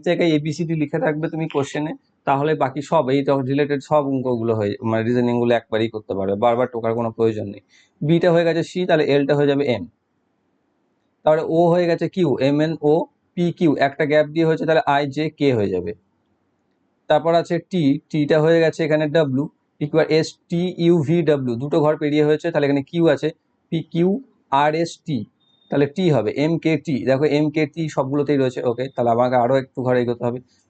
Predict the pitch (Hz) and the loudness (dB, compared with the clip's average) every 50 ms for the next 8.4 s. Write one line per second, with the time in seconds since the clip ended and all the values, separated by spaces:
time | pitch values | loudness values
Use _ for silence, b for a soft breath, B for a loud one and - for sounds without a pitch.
0 | _ - 151 160 160 165 175 175 170 - - 165 160 175 160 160 170 165 175 175 | _ 0 0 0 2 0 -2 -2 -2 -2 -4 -4 0 0 2 2 2 2 0 -2
1 | 170 165 165 160 135 123 - _ _ _ _ _ _ _ - 151 147 143 151 165 | -2 0 -2 -2 -2 -2 -6 _ _ _ _ _ _ _ -2 0 0 2 2 0
2 | 165 156 170 156 - - 170 170 175 - _ _ _ _ _ _ - - 165 165 | 2 2 0 -2 -4 -4 -4 -4 -4 -6 _ _ _ _ _ _ -8 -2 2 4
3 | 165 170 165 165 160 151 139 135 127 131 147 143 143 156 147 - 147 147 143 - | 4 4 4 2 2 2 2 0 -2 -2 -6 -4 0 0 2 2 2 0 -2 -6
4 | _ _ - 160 165 - - _ _ _ _ - - 170 175 185 185 175 151 131 | _ _ -4 -4 -4 -4 -4 _ _ _ _ -6 -2 0 0 0 0 -2 -4 -6
5 | 127 - _ _ _ _ _ _ _ _ - 170 180 180 175 190 170 - 156 131 | -8 -10 _ _ _ _ _ _ _ _ 0 2 2 2 2 0 -2 0 0 -2
6 | 120 110 104 104 - - 175 180 147 - _ _ _ _ - 151 143 143 143 156 | 0 -2 -2 -6 -4 -4 -2 -2 -2 -6 _ _ _ _ -2 0 0 0 0 0
7 | 165 156 - 165 165 165 165 175 165 156 - 170 - 165 151 151 151 - 170 165 | -4 -2 0 0 -2 2 2 2 2 2 0 -6 -2 0 0 0 2 0 -2 -2
8 | - 165 156 147 156 151 170 | -2 -4 0 0 0 0 -2